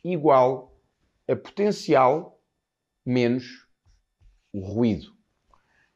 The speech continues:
E o ruído não é mais nem menos que o ruído interno. É aquele ruído interno, são as crenças limitantes, são os sentimentos de medo que nós temos internamente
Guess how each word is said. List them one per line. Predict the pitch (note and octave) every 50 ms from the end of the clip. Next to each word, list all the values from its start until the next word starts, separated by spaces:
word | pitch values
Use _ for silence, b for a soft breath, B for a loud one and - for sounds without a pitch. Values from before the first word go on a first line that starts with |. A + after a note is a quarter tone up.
| _ _ _ -
E | F3+
o | G#3 G#3+
ruído | E3+ C#3 D#3 F3 F#3 G3 G#3+ G#3 A#3 B3+ C4 B3 - - _ _ _ _ - - _ _ _ _ _ _ _
não | - G3 G3+ G#3
é | G3+
mais | F#3 D#3 C3 A2 G2+ G2 A2+ B2+
nem | D3 C#3+
menos | C#3 C#3+ D#3 F3 E3 -
que | - - F3
o | E3
ruído | B2 G#2+ A2+ C3+ D3+ E3+ D#3+ C#3+
interno. | D3+ D3 C#3 C#3 - B2 G#2 F2+ F2 E2 D#2+ D#2 - _ _ _
É | -
aquele | - - D4 A3+
ruído | - D3+ G#3 G#3+ F#3+
interno, | F#3+ F3+ D#3+ - F#3 D#3+ A#2+ G#2+ F#2+
são | - - D#3 D3
as | C3 - -
crenças | - - E3+ E3+ F#3+ G3 F#3 F3+ - - D3+ B2+
limitantes, | C#3+ C#3+ C#3 C3 C3 - D#3 D3+ C3 A#2 -
são | - B2+
os | - -
sentimentos | - D3 C#3 C#3+ - C3+ C#3 D3+ D3+ C3+ A2+
de | - A2+ A#2+
medo | A#2+ C3 D3 D#3+ D#3 A#2 F#2+
que | - -
nós | - A#2 G#2 -
temos | - A#2+ A2 G#2+ G2 F#2+
internamente | G#2 G2+ - A2 G#2 G2 G2 F#2 F#2 F2+ F2 D#2+